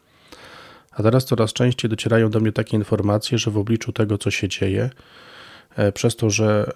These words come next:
okazują pomoc, bardzo realną pomoc kobietom, dzieciom, e, ratują życie, e, no, ludziom, którzy uciekają z kraju ogarniętego wojną, wiele z tych osób zostało, słuchajcie, uzdrowionych,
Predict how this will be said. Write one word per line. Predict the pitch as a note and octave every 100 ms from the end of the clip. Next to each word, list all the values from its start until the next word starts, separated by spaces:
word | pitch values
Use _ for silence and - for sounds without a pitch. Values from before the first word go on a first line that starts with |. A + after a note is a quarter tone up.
| -
okazują | B2 - A2 A2 C3+ A#2+ A2+ A2+ - _
pomoc, | - B2 F#2 F2+
bardzo | A2+ A#2+ A2+
realną | A#2 A#2 A2+ A2+
pomoc | - G#2 F2+ E2+ - - - _
kobietom, | - G#2 A2 G#2 F#2+ F2+ F#2 - _ _ _ _ _ - A2+
dzieciom, | G#2 G#2+ - G2 F2 F2 - - -
e, | G#2 F#2+ F#2
ratują | G2 A2+ G#2+ G2+
życie, | A2 - G#2+ G2+ - - - - - -
e, | G2+ G2+ G2+ G2+ A2 - - B1+ A#2+ -
no, | A2+ A2
ludziom, | A#2 A#2+ A#2
którzy | - A#2 A2
uciekają | A2 - - B2+ G#2+ F#2 G2+ - - A2
z | - -
kraju | G#2 G2+ G2
ogarniętego | G2+ G2+ G2 G2 F#2+ F#2+
wojną, | G2 F#2 G2 A#2+ - - - - _ -
wiele | A#2+ C#3+
z | -
tych | A2+ C3
osób | A#2+ A#2 A#2
zostało, | - - A#2+ A2+
słuchajcie, | A#2 A#2 A#2+ A#2+
uzdrowionych, | A#2+ G#2+ A#2+ A2 B2+ C3+ A#2 G#2 -